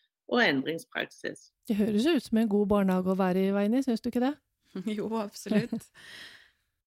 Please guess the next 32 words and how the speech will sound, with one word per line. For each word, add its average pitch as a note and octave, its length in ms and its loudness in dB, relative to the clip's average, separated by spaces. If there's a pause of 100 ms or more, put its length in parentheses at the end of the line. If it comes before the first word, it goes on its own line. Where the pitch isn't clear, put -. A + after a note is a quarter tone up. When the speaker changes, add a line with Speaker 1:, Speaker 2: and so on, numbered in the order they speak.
(300)
Speaker 1:
Ja, A3 380 4 (420)
vi, A3+ 140 4 (160)
vi A#3 180 2
Speaker 2:
Mhm. A#3+ 80 0
Speaker 1:
tar A#3 380 0 (100)
ungene A3+ 400 2
på A#3+ 100 -8
alvor F#3 520 -2
og C4 40 0
legger G#3 220 -2
til G3+ 140 -10
rette - 340 -10
for A#3 220 -2 (380)
deres E3+ 360 -2
medvirkning, F#3+ 800 -6
og F3 120 -4
det G3+ 200 4
betyr A#3 420 0
at A3+ 160 0
vi G3+ 120 0 (680)
læ-, D#3 320 2 (140)
må G3 180 0
lære F3 400 0
ungene F#3+ 320 -4
å E3+ 80 -8
kjenne D#3+ 380 -2 (360)
og C4 280 4
Speaker 2:
Mhm. B3 100 8
Speaker 1:
vite - 400 -2
deres D#3 320 -4
interessant-, F3 1300 -4 (280)
interesseområde, A#3 920 2